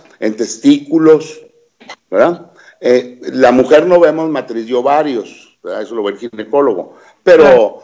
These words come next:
Speaker 1: eh, se piensa que el urólogo es el, el ginecólogo de los hombres, y no,
Speaker 2: Ujú.
Speaker 1: vemos muchas mujeres. ¿Por qué? Porque la mujer puede tener la vejiga caída, puede tener un cáncer de vejiga, eh, un cáncer de riñón, todas las piedras, la litiasis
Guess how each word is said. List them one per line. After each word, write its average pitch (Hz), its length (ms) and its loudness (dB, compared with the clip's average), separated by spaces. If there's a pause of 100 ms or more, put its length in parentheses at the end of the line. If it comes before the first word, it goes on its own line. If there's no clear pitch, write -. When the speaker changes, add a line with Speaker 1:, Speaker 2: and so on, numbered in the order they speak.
(160)
Speaker 1:
eh, 135 420 -6
se - 180 -8
piensa 170 320 -6
que 208 80 -6
el 196 80 -4
urólogo 175 380 0
es 175 140 -4
el, 165 200 -4
el 135 120 -8
ginecólogo 151 500 -2
de 143 60 0
los 147 160 -4
hombres, 98 520 -10 (400)
y 131 160 -6
no, 151 160 0
Speaker 2:
Ujú. 208 380 -6
Speaker 1:
vemos 170 320 -6
muchas 165 380 -8
mujeres. 165 520 -4 (360)
¿Por 156 180 0
qué? 180 120 0
Porque 180 240 -6
la 131 100 2
mujer 107 240 -4
puede 113 140 2
tener 95 220 0
la 95 100 0
vejiga 95 340 -4
caída, 135 800 0 (200)
puede 113 180 4
tener 104 240 0
un 98 200 -6
cáncer 104 460 -2
de 98 100 -4
vejiga, 139 840 -2 (400)
eh, 87 220 -6
un 120 160 4
cáncer 110 400 0
de 95 80 0
riñón, 131 720 -4 (280)
todas 135 220 4
las 110 220 -2
piedras, 135 760 0
la 104 120 -4
litiasis 127 960 -4